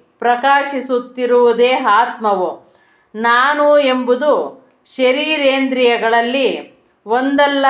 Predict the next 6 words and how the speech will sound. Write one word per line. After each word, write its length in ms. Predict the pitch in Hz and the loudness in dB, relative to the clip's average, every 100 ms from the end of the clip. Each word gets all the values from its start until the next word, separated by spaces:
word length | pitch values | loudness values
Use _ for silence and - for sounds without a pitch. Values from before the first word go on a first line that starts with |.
| 269 | 2
ಎಂದು 420 | 254 240 240 240 | 2 -2 -4 -8
ತಿಳಿದು, 800 | 254 262 277 285 262 160 135 - _ - 185 | -8 -8 -4 0 0 -2 -10 -20 _ -12 -2
ದೇಹೇಂದ್ರಿಯಗಳಲ್ಲಿ 1600 | 262 285 330 285 277 254 254 240 226 226 226 240 269 175 - - | 0 2 0 0 -2 -2 0 0 0 0 0 0 -2 -2 -6 -10
ಯಾವುದು 640 | 196 220 233 277 285 277 | -2 0 2 0 0 -2
ಪ್ರಕಾಶಿಸುವಂತೆ 1160 | 269 240 240 269 269 269 247 254 226 226 240 247 | -2 -4 0 2 2 -2 -6 -2 -2 -2 0 0
ಮಾಡುವುದೋ 1040 | 233 220 233 240 226 214 269 233 - - | 0 0 2 2 0 2 0 0 -4 -14